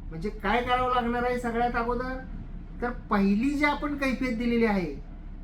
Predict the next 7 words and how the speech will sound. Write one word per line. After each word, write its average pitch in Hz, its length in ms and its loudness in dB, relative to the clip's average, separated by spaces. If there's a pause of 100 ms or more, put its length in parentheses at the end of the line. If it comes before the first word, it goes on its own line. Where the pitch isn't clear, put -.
(100)
तर 226 60 0
ती 262 380 -2
कैफियत 233 800 0
तशी 208 220 -2
का 247 420 0
दिली 202 360 2 (480)
याचा 190 340 0